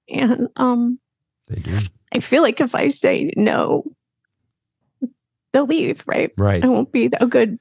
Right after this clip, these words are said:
Speaker 1: person. Like, there was a story when I was a little kid, I got in a fight with my best friend. We lived in this apartment complex and I was real upset 'cause she wouldn't talk to me.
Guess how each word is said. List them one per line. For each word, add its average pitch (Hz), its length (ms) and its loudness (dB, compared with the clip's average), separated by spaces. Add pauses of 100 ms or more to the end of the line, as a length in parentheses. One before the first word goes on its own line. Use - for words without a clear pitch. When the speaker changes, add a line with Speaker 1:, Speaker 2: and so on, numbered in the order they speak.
Speaker 1:
person. - 480 0
Like, 247 200 2
there 277 120 4
was 285 260 -2
a 285 100 4
story 233 340 2
when 214 120 2
I 214 40 2
was 208 100 -2
a 226 60 0
little 214 140 0
kid, 220 200 -2
I 214 40 -4
got 214 100 -4
in - 60 -4
a 226 40 -2
fight 214 180 -4
with 208 120 -4
my - 80 -2
best - 280 -4
friend. - 260 -4 (400)
We - 80 -2
lived 202 140 2
in 202 60 2
this 202 120 -2
apartment - 420 -2
complex - 580 -6
and 214 60 0
I - 40 0
was 202 120 -2
real 214 160 2
upset - 340 -4
'cause - 80 -10
she - 140 -6
wouldn't 226 220 -2
talk - 240 -4
to - 120 -6
me. 226 200 -6